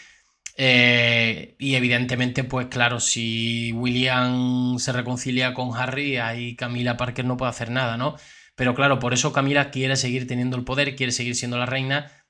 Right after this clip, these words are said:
y por eso Carlos tercero, aparte, pf, Carlos tercero lleva toda la vida, setenta y tantos años esperando el momento de ser el rey, y justo cuando, cuando casi casi le dicen que es el rey,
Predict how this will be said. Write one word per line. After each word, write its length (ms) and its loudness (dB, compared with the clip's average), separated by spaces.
y 120 -4
por 180 -2
eso 200 0
Carlos 260 -2
tercero, 520 -4
aparte, 720 0
pf, 280 -14
Carlos 240 -2
tercero 360 -4
lleva 300 -2
toda 220 0
la 80 2
vida, 200 -2
setenta 340 -4
y 40 -6
tantos 320 -4
años 200 -2
esperando 300 -2
el 60 -2
momento 480 -2
de 200 0
ser 180 2
el 140 0
rey, 380 2
y 120 -4
justo 360 -2
cuando, 440 2
cuando 260 0
casi 240 0
casi 240 0
le 80 -2
dicen 280 -4
que 80 -4
es 40 -2
el 100 -2
rey, 360 2